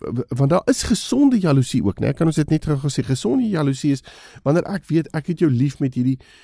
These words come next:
met hierdie passie bo alles. Verstaan? Jy's myne en ek is joune en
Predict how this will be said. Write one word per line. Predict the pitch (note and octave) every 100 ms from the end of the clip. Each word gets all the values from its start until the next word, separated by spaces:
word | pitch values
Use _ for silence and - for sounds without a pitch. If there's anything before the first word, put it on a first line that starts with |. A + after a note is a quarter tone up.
| _
met | C3
hierdie | C3+ C3 -
passie | E3+ D#3 - C#3
bo | G#2 C#3 E3+ F3 - -
alles. | D3 G#2 - -
Verstaan? | C3 - B2+ A#2
Jy's | A2+ C#3+ -
myne | A#2+ B2 D3 D3+
en | C3+ -
ek | C3+ D#3
is | C3
joune | A#2+ A#2 B2
en | A#2+